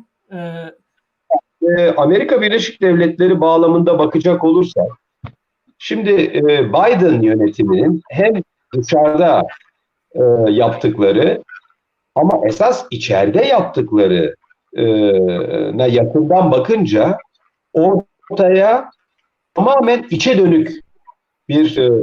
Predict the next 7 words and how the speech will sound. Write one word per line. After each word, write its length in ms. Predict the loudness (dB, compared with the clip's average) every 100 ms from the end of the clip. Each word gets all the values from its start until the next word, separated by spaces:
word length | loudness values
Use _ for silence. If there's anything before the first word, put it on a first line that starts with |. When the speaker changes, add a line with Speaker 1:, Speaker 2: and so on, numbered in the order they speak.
| -2
Speaker 2:
idare, 600 | 0 2 2 2 0 -6 _ _ _ _ _ -10 -4
e, 800 | -2 -2 -2 -4 -4 -2 -4 -6
çıkıyor. 440 | -10 -8 -8 -8 -16 _ _ _ -20 _ -4
Yani 460 | 0 2 0 0 -2
üç 280 | -4 -4
buçuk 320 | -10 -6 -6 -4
trilyon, 680 | -2 0 2 2 0 -4